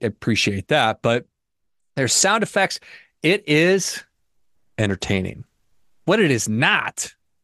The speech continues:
is good, sound financial advice by any stretch of the imagination. In fact, if you didn't know this, there is a lot that has been written. If you were to simply take the opposite side of Cramer's takes,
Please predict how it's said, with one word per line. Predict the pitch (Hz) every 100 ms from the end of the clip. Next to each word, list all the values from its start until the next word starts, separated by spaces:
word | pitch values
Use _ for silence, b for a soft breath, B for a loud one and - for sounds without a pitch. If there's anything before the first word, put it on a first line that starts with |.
| _ _ _ _ _ _ _ _ -
is | 113 - _ -
good, | 147 143 139 -
sound | - 131 127 123
financial | - 117 120 120 117 - 104
advice | 98 113 110 101
by | - 104
any | 101
stretch | - 104
of |
the | 107
imagination. | 107 101 117 113 117
In | 107
fact, | 147 147 127 123
if | 117
you |
didn't | 135 113
know | 107 110
this, | 123 123 - - _ b b b b _ _ _ _ _ _ -
there | 110 107
is | 101 - 117
a | 107
lot | 123 147 -
that | 127
has | 113
been | 151 143 110
written. | 139 113 107 113 - _ _ _ 147
If | 170 - - -
you | 139 151
were | 135 165 190
to | - 151
simply | - 262 - 175
take | - 208 -
the | -
opposite | 143 160 - 143 160 -
side | - 143 156 165 185 180 b b b -
of | 127 -
Cramer's | 160 151 131 -
takes, | 165 208 -